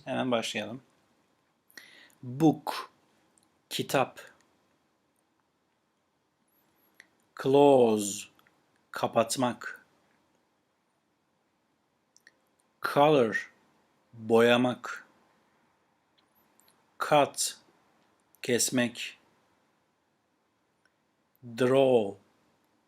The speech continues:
çizmek. Excuse me, affedersiniz. Glue, yapışkan. I'm sorry,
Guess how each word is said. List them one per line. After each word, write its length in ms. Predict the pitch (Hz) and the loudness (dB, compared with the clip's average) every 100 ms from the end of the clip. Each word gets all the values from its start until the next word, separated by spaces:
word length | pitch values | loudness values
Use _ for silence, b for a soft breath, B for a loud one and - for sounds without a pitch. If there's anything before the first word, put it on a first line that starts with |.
| - | -8
çizmek. 840 | - 127 113 117 117 113 - - _ _ _ _ _ _ _ _ _ _ _ _ _ _ _ _ _ _ _ _ _ _ _ _ _ _ _ _ _ - | -4 -4 -2 -2 -2 -4 -14 -20 _ _ _ _ _ _ _ _ _ _ _ _ _ _ _ _ _ _ _ _ _ _ _ _ _ _ _ _ _ -8
Excuse 720 | 120 107 - - 139 139 147 | -6 -4 -6 -2 0 0 -2
me, 280 | 139 147 151 _ _ _ _ _ - | -2 -4 -8 _ _ _ _ _ -8
affedersiniz. 960 | 117 139 127 131 127 131 139 - - - _ _ _ _ _ _ _ _ _ _ _ _ _ - _ _ _ _ | -4 -2 0 0 -2 -6 -6 -8 -14 -20 _ _ _ _ _ _ _ _ _ _ _ _ _ -20 _ _ _ _
Glue, 640 | 127 131 135 139 120 104 - _ _ _ _ _ 123 | -4 0 2 4 2 -2 -10 _ _ _ _ _ -6
yapışkan. 840 | 113 110 120 107 - 127 113 95 _ _ _ _ _ _ _ _ _ _ _ _ _ _ _ _ _ _ _ _ _ _ _ - | -4 -2 -2 -2 -2 -4 -4 -10 _ _ _ _ _ _ _ _ _ _ _ _ _ _ _ _ _ _ _ _ _ _ _ -6
I'm 300 | 120 123 139 | 2 2 2
sorry, 600 | 131 - 143 143 113 98 | 0 0 2 2 0 -4